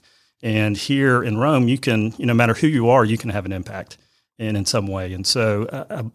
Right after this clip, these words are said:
I, I can't recall the first, uh, organization I was involved in, but I've been lucky enough to be involved with the Boy Scouts of America. I was an Eagle Scout here at Troop one thirteen, um, involved with Habitat for Humanity, uh,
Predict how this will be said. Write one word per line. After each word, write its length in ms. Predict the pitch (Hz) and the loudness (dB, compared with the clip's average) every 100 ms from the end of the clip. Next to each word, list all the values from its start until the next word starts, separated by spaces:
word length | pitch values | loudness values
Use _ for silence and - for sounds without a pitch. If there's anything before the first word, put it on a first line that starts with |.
| _ | _
I, 40 | |
I 20 | 113 | -10
can't 300 | - 247 165 | -2 0 0
recall 340 | 135 160 143 | 2 4 4
the 100 | 113 | 2
first, 540 | - - 147 143 - _ | -4 0 2 0 -6 _
uh, 300 | 127 113 110 - | -6 -6 -6 -2
organization 560 | 127 123 113 117 110 104 | 0 2 0 0 -2 -2
I 60 | |
was 100 | 107 | -4
involved 380 | 101 95 104 101 | -6 -4 -4 -2
in, 160 | 107 98 | -4 -2
but 100 | 107 | -2
I've 180 | 104 - - _ _ - | -2 -4 -20 _ _ 0
been 140 | 147 | 4
lucky 260 | 147 143 139 | 6 4 4
enough 200 | 127 - | 4 2
to 80 | |
be 100 | 123 | 0
involved 440 | 117 110 110 107 117 | 2 4 4 2 0
with 160 | 113 | -6
the 40 | 117 | -4
Boy 200 | 113 113 | -2 0
Scouts 340 | - 113 - | 2 0 -2
of 80 | - | -6
America. 600 | 104 104 101 117 101 98 | 0 0 0 -2 -2 -4
I 80 | 113 | -4
was 100 | 101 | -2
an 100 | 107 | -2
Eagle 200 | 104 107 | -2 0
Scout 320 | - 117 107 | 0 0 -2
here 160 | 120 110 | -4 -6
at 80 | 110 | -4
Troop 240 | 120 - | -8 -6
one 160 | 107 101 | -6 -4
thirteen, 580 | 110 110 - 127 117 117 - _ _ _ | -6 -2 2 4 4 0 -10 _ _ _
um, 540 | 113 107 98 92 - _ _ - | 0 2 2 -4 -10 _ _ -20
involved 580 | - 113 117 113 107 - | -4 2 6 6 4 0
with 280 | 113 107 - | 2 0 0
Habitat 460 | - 117 107 113 - | -2 -2 2 0 0
for 120 | 110 | -4
Humanity, 720 | 120 107 117 113 110 107 101 - _ _ _ | -2 2 4 4 4 2 0 -6 _ _ _
uh, 320 | 98 90 90 | -6 -4 -6